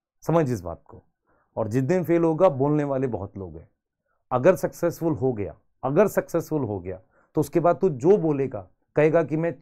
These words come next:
पेड़ के ऊपर बैठ के पढ़ता था", सब मान लेंगे। कहेगा कि "मैं बिल में घुस के पढ़ता था", सब मान लेंगे। कहेगा "मैं सर, अ, जूस बनाता था, उसके साथ पढ़ता था", सब मान लेंगे। कौन पूछने आ रहा है? उसके बाद जो तू बोलेगा, मान लेंगे।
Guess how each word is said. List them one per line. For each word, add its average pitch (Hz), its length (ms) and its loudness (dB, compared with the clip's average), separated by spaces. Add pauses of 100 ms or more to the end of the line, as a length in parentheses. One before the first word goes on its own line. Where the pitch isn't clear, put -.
(220)
पेड़ 165 200 2
के 165 120 2
ऊपर 160 240 4
बैठ 143 220 2
के 147 100 -4
पढ़ता 113 340 -6
था", 107 120 -12
सब 135 180 -6
मान 110 260 -6
लेंगे। 101 280 -14 (540)
कहेगा 160 280 10
कि 165 160 4
"मैं 160 340 2 (100)
बिल 165 220 6
में 170 120 6
घुस 147 200 4
के 160 120 2
पढ़ता 131 300 -2
था", 131 100 -6
सब 135 160 -8
मान 123 280 -6
लेंगे। 117 260 -14 (640)
कहेगा 156 260 6
"मैं 165 260 2
सर, 160 440 2
अ, 135 200 2
जूस 127 400 0
बनाता 139 380 2
था, - 140 -14
उसके 131 280 -4
साथ 151 200 0
पढ़ता 120 320 -8
था", 104 40 -18
सब 165 220 -4
मान 143 160 -4
लेंगे। 139 140 -14
कौन 170 200 -6
पूछने 147 300 -8
आ 113 100 -12
रहा 92 100 -14
है? - 60 -20 (680)
उसके 170 200 2
बाद 190 220 6
जो 196 120 4
तू 185 80 6
बोलेगा, 165 400 0 (200)
मान 95 140 -10
लेंगे। 90 180 -18